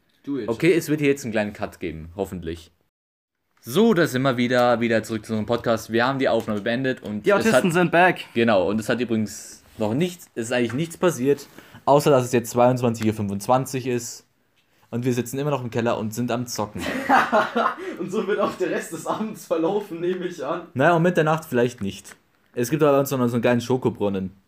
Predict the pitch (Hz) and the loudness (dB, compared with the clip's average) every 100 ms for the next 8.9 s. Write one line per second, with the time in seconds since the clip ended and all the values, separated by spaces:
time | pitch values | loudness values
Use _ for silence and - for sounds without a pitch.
0 | _ 123 160 190 175 131 107 - _ _ | _ -14 -12 -10 -8 -10 -12 -18 _ _
1 | _ _ _ _ - 131 185 185 110 92 | _ _ _ _ 0 4 4 4 2 0
2 | 85 - - - - 127 170 - 117 - | -2 -8 -16 -20 -16 -10 -10 -10 -16 -16
3 | 101 101 - 98 113 139 190 92 - _ | -16 -16 -18 -8 0 4 4 2 -4 _
4 | - 123 185 202 165 165 156 113 101 101 | -12 -8 -6 -6 -8 -10 -12 -14 -12 -14
5 | - 165 113 117 151 113 113 127 123 123 | -10 -8 -6 -4 -2 2 2 2 0 0
6 | 135 127 147 143 151 110 87 175 175 135 | 0 0 0 0 2 2 0 -2 -2 -4
7 | - - - - - 143 - 147 117 123 | -8 -14 -18 -20 -14 -12 -10 -12 -12 -14
8 | 120 117 123 117 107 110 107 110 104 | -14 -16 -20 -16 -14 -12 -14 -14 -12